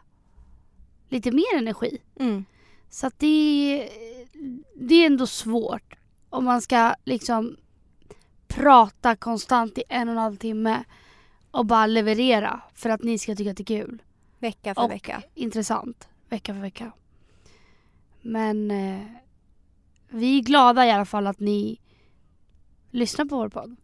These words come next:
Speaker 2: Ja, och
Speaker 1: Och
Speaker 2: vi
Speaker 1: vi
Speaker 2: vill
Speaker 1: vill
Speaker 2: att ni
Speaker 1: verkligen fortsätta.
Speaker 2: Och därför vill vi att ni fortsätter komma med förslag som är lite annorlunda och inte bara fyllor, sex, ligg, sånt.
Speaker 1: Mm. Vi älskar att prata om det också, men
Speaker 2: Det är en stor
Speaker 1: nu,
Speaker 2: del.
Speaker 1: nu, ehm,
Speaker 2: Vi vill ju på något sätt att man bara utvecklar podden, att det ska
Speaker 1: Mm.
Speaker 2: vara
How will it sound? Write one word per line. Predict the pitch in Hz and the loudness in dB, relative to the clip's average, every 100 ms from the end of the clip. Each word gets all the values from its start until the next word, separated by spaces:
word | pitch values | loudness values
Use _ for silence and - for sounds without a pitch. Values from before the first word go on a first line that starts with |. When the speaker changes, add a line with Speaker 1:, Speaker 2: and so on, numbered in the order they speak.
| _ - | _ -2
Speaker 2:
Ja, | 240 208 208 - | 2 2 0 -6
och | - 254 | 0 4
Speaker 1:
Och | |
Speaker 2:
vi | 269 | 8
Speaker 1:
vi | 285 | 8
Speaker 2:
vill | |
Speaker 1:
vill | 285 311 | 8 8
Speaker 2:
att | 277 | 8
ni | |
Speaker 1:
verkligen | 240 233 226 220 | 8 6 4 -2
fortsätta. | 233 214 - 233 - 214 - - | -2 -6 -2 -2 -2 -4 -4 -4
Speaker 2:
Och | 254 | -2
därför | 233 254 254 | 4 4 4
vill | 233 226 | 0 0
vi | 208 | 0
att | 208 | -2
ni | 202 | -4
fortsätter | 240 240 226 226 | 0 -2 -2 -6
komma | 214 226 202 185 | -4 -2 -2 -2
med | 202 196 | -2 -2
förslag | - 196 202 180 | -4 -6 -4 -4
som | - 240 | -2 -2
är | |
lite | 269 370 359 202 - | 2 2 2 0 0
annorlunda | 277 240 185 185 185 180 175 | 0 0 0 -2 -2 0 0
och | - 196 | -2 -6
inte | 208 185 180 | -6 -6 -4
bara | 180 175 170 - _ _ _ | -2 -2 -4 -8 _ _ _
fyllor, | - 226 220 202 208 208 | -8 -2 -2 0 0 -2
sex, | - 214 190 - - | -4 -4 -4 -6 -12
ligg, | 220 208 196 190 185 208 _ | -10 -8 -8 -8 -12 -14 _
sånt. | - - - 247 226 | -18 -14 -10 -10 -10
Speaker 1:
Mm. | 226 220 _ _ - - - - | -12 -18 _ _ -20 -20 -18 -4
Vi | 277 | 2
älskar | 269 233 294 | 4 4 2
att | |
prata | 262 247 | 4 2
om | 233 | 2
det | 226 | 2
också, | 277 - 226 226 - | 0 -2 -4 -4 -2
men | 247 247 233 226 | 2 4 4 2
Speaker 2:
Det | |
är | 226 | 0
en | 240 | 2
stor | 254 285 | 4 4
Speaker 1:
nu, | |
Speaker 2:
del. | 277 247 - - - _ - | 4 0 -6 -20 -20 _ -10
Speaker 1:
nu, | 247 262 262 262 247 240 | -4 -2 0 -2 -2 -2
ehm, | 233 233 226 220 | 0 0 -2 -2
Speaker 2:
Vi | 220 262 | 2 4
vill | 294 277 | 4 2
ju | 277 | 0
på | 269 | 0
något | 262 | 0
sätt | - | 0
att | 214 | 0
man | 220 | 0
bara | 214 | 0
utvecklar | 214 202 220 214 | 0 -2 -4 -4
podden, | 185 175 175 127 | -4 -4 -4 -6
att | 294 | -8
det | 220 | -6
ska | 262 | -2
Speaker 1:
Mm. | |
Speaker 2:
vara | 240 | 0